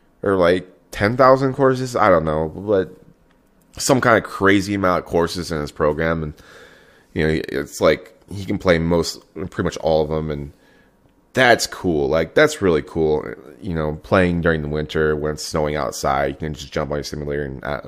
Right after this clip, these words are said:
pretend that you're in a course. And the best part is, you don't have to chase after the ball. <laughs> It just,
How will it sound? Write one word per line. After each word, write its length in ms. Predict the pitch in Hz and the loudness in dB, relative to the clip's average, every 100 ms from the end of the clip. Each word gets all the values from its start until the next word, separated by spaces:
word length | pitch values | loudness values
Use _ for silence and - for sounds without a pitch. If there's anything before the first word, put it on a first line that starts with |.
| - | -16
pretend 380 | - - 82 76 | -14 -4 -2 -2
that 120 | 69 | -4
you're 160 | 73 73 | -4 -6
in 40 | |
a 60 | 64 | -6
course. 540 | - 85 76 - - _ _ _ _ _ _ _ _ _ | -2 0 0 -8 -14 _ _ _ _ _ _ _ _ _
And 140 | - 95 | 0 4
the 40 | |
best 200 | 113 117 | 6 4
part 160 | 117 113 | 6 6
is, 180 | 123 92 | 6 2
you 200 | 92 151 | 4 4
don't 160 | 113 | 4
have 160 | 123 117 | 2 0
to 60 | |
chase 320 | 95 123 117 110 | 0 2 2 2
after 200 | 104 - | 0 -2
the 80 | |
ball. 400 | 76 92 127 60 - _ - - - | 0 2 4 0 -6 _ -20 -18 0
<laughs> 160 | 175 - | 0 2
It 320 | 165 - 143 | 0 -2 -6
just, 240 | - 143 | -2 -4